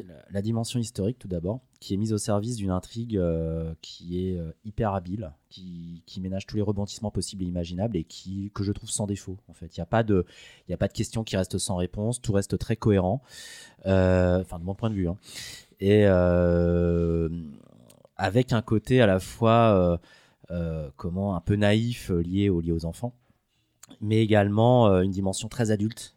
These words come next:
euh, liée au, liée au personnage et au contexte historique. Et je pense notamment à Mendoza, qui est un personnage absolument remarquable,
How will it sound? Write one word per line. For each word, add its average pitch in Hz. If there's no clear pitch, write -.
euh, 82
liée 104
au, 82
liée 92
au 98
personnage 98
et -
au 82
contexte -
historique. -
Et -
je -
pense 87
notamment 92
à 90
Mendoza, 90
qui -
est -
un 78
personnage 82
absolument 76
remarquable, 82